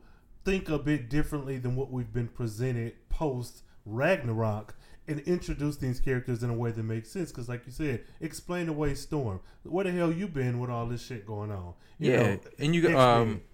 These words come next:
Speaker 2: Korg was the guy's name in Ragnarok.
Speaker 1: Yes, yes,
Speaker 2: And, you know,
Speaker 1: yes,
Speaker 2: to be
Speaker 1: that's the
Speaker 2: honest,
Speaker 1: name.
Speaker 2: that was played by Waititi. Yeah, like you said, Waititi,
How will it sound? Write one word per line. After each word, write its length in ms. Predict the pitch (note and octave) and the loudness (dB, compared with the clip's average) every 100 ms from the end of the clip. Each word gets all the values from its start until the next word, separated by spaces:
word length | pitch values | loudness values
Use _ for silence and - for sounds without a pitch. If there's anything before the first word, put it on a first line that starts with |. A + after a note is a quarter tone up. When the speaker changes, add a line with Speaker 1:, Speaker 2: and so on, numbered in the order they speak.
| - - | -20 -6
Speaker 2:
Korg 520 | - E3 B2+ G#2+ - | 6 8 8 6 2
was 180 | - A2+ | 0 2
the 120 | G#2+ | 2
guy's 300 | G2+ G#2+ G2+ | 2 0 0
name 200 | G#2 G2+ | -2 -4
in 80 | G2+ | -2
Ragnarok. 520 | G#2+ G#2 G2+ F#2+ A2 - | 0 0 -2 -6 -6 2
Speaker 1:
Yes, 380 | E3 D#3 - D3 | 4 4 4 4
yes, 220 | C#3+ C3 | 4 6
Speaker 2:
And, 100 | C#3 | 4
you 60 | |
know, 60 | E3 | 4
Speaker 1:
yes, 80 | C#3 | 4
Speaker 2:
to 60 | B2+ | 4
be 40 | |
Speaker 1:
that's 40 | C#3+ | 4
the 20 | |
Speaker 2:
honest, 200 | E3 C3 | 4 2
Speaker 1:
name. 60 | G2+ | 2
Speaker 2:
that 200 | B2 C#3 | 2 2
was 120 | C#3+ | 0
played 260 | - A#2 A2+ | -2 -2 0
by 220 | G#2+ G#2+ | -2 -2
Waititi. 320 | G#2+ A#2 G2+ | -2 -4 -6
Yeah, 220 | - C3+ G#2+ | -2 0 0
like 140 | G#2+ | -2
you 60 | A2 | -2
said, 160 | D3+ G#2+ | -2 -2
Waititi, 420 | G#2 C#3+ A2+ | -2 -6 -10